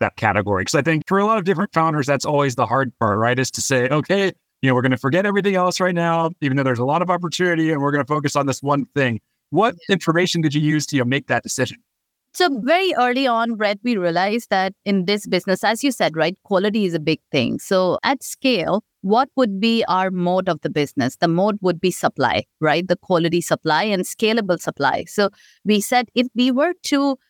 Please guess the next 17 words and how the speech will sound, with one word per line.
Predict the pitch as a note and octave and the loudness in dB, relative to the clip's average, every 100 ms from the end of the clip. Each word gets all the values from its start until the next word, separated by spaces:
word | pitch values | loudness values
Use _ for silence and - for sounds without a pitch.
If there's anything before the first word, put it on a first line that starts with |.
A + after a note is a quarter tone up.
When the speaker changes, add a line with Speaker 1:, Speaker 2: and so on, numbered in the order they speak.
| - | -6
Speaker 2:
you | G#3+ | -2
know, | A3+ | -2
take | G#3 A3+ - | 0 -2 0
a | A3 | -2
hold | - A#3 D4+ | 0 0 2
on | C4 A3 | 0 -2
supply, | - - A#3 C4+ F#3 F3+ G3+ _ _ | -4 -2 0 0 0 -2 -6 _ _
it | F3+ G3+ | -2 0
would | G#3+ | 0
not | G3 F#3+ A3 G3 | 2 2 0 0
be | A3 | -2
something | - F#3+ F3+ F#3+ | -2 -2 0 0
that | F#3+ | 0
we | F#3+ | 0
can | F3+ F#3 | -2 0
do | F3+ F#3+ | 0 -2
for | - F#3+ F3+ E3 | 0 0 0 -2